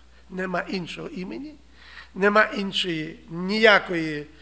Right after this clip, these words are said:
філософської, чи релігійної, чи будь-якої іншої системи, тільки через Ісуса Христа. Друга умова. Написано, що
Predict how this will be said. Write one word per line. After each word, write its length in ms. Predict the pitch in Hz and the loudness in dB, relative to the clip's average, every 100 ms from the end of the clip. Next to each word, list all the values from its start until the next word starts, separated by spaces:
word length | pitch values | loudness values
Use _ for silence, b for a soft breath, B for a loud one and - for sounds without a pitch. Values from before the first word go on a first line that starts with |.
| b - | b -12
філософської, 760 | 170 170 160 208 233 - 196 180 | -6 -4 -2 2 2 2 -6 -6
чи 160 | - | -6
релігійної, 760 | 165 170 165 165 233 247 233 208 | -4 -2 -4 -4 -4 -4 -2 -4
чи 160 | - 175 | -4 -6
будь-якої 960 | 208 175 170 190 202 208 170 - 302 | -6 -4 -2 -2 2 2 2 -2 -2
іншої 540 | 247 196 - - 240 - b b b b b b b - | -2 -4 -10 -14 -16 -18 b b b b b b b -8
системи, 920 | - 220 - - 220 214 247 294 320 - - - - - _ _ - | -2 0 0 2 6 8 8 4 0 -8 -20 -20 -20 -20 _ _ -20
тільки 480 | - 226 262 311 294 | -2 4 4 2 -6
через 400 | - 190 165 - | -8 -8 -10 -14
Ісуса 440 | - 151 - - 151 | -14 -12 -12 -14 -16
Христа. 420 | - 143 - - - _ _ _ _ _ _ _ _ b b b b b b - | -18 -18 -18 -20 -20 _ _ _ _ _ _ _ _ b b b b b b -4
Друга 380 | 180 381 269 214 | 6 8 8 6
умова. 480 | 170 170 160 151 - - b b b - | 2 -2 -4 -6 -14 -20 b b b -8
Написано, 640 | 190 185 330 254 262 247 | -6 -2 -4 -2 0 0
що 480 | 220 - 233 226 - | 0 0 4 4 2